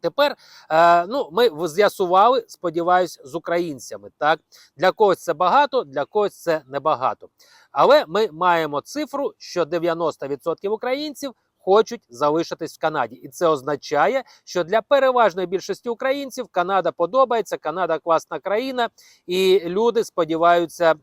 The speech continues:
е, знайти себе в цій класній країні, країні. Тепер, чи багато людей поїхало з Канади?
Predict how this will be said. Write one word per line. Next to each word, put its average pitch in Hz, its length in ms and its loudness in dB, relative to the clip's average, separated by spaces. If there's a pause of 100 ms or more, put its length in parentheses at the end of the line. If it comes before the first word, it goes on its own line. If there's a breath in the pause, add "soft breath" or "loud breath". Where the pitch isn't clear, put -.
е, 147 180 -2
знайти 147 360 -6
себе 139 320 -4
в - 20 -6
цій - 160 -16
класній 131 400 -8
країні, 117 420 -12
країні. 120 400 -8 (460 loud breath)
Тепер, 185 400 2 (280 soft breath)
чи 196 160 -2
багато 247 420 2
людей 254 300 2
поїхало 202 560 -2
з - 80 -18
Канади? 131 480 -2